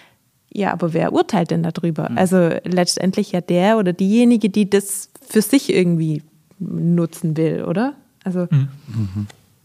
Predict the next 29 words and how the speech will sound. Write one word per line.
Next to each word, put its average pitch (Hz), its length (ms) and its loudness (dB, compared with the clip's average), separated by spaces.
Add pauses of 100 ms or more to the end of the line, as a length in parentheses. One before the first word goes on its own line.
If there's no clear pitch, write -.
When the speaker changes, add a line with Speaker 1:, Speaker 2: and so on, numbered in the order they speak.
(160)
Speaker 2:
Ja, 117 100 -8
ich 139 140 -10
glaub, 117 240 -10
das - 240 -14
hängt 113 180 -10
schon 113 160 -8
auch 113 80 -6
ein 113 80 -6
bisschen 113 280 -12
mit 104 140 -14
dem 107 100 -6
Selbstverständnis - 1300 -10
derjenigen 110 680 -8
zusammen, 107 680 -6
die 110 200 -6
Gottesdienst, - 880 -6 (100)
äh, 104 340 -6 (400)
vorbereiten 117 720 -6
und 190 160 2
Speaker 1:
Mhm. 196 40 4
Speaker 2:
durchführen. 117 1200 -4 (240)
Ähm, 107 680 -10 (120)
ich - 100 -20
kenn 123 160 0
das 113 160 -4
durchaus 113 540 -4
auch, 160 360 -2
dass - 360 -10
man, 113 260 -4